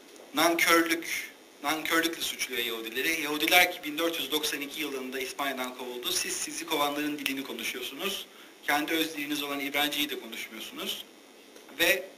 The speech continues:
bizim dilimiz olan ki biz size kucak açtık, Türkçeyi konuşmuyorsunuzdan yola çıkarak, e, Yahu-, kendi aralarında İspanyolca yani Ladino konuşan Yahudilerin tartaklanmasına varacak olan,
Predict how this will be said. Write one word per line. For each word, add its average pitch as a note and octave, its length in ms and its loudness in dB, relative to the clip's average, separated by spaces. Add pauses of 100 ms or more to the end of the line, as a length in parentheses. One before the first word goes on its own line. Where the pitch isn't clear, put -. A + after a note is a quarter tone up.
bizim D#3+ 300 -6
dilimiz D3+ 320 -4
olan C3+ 260 -2
ki D3 160 -10
biz E3 100 -6
size A#2 260 -12
kucak A2 280 -10
açtık, - 360 -10
Türkçeyi D3+ 360 -4
konuşmuyorsunuzdan B2 920 -6 (360)
yola D3 240 -4
çıkarak, C#3+ 480 -4 (400)
e, C#3+ 80 4 (500)
Yahu-, D#3 260 0 (640)
kendi D3+ 220 2
aralarında D#3 380 2
İspanyolca C#3+ 580 -4
yani B2 360 -4
Ladino C#3 360 -2
konuşan B2 360 -6
Yahudilerin B2+ 640 -6
tartaklanmasına C3+ 1040 -6
varacak B2 440 -4
olan, B2 200 -8